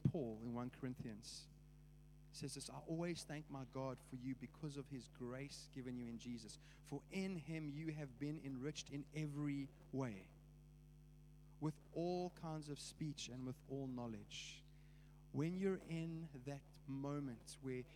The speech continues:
you need to speak to somebody and you don't have the words to say, trust me, the Lord will give them to you.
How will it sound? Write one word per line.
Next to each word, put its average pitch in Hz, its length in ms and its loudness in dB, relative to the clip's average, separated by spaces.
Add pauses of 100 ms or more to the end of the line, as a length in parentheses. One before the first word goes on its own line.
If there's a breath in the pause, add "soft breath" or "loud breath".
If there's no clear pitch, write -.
(140 loud breath)
you 131 160 0
need 147 140 2
to 143 60 -2
speak - 500 -2
to 139 100 -4
somebody 120 500 0
and 120 260 0
you 143 340 -2
don't 135 220 -2
have 131 180 -4
the 127 80 0
words 120 280 0
to - 100 -10
say, 113 320 -6 (520 loud breath)
trust 135 360 0
me, 139 80 0
the 117 120 0
Lord 117 340 2
will 117 80 -2
give 113 200 0
them 110 160 0
to - 120 -6
you. 87 140 -6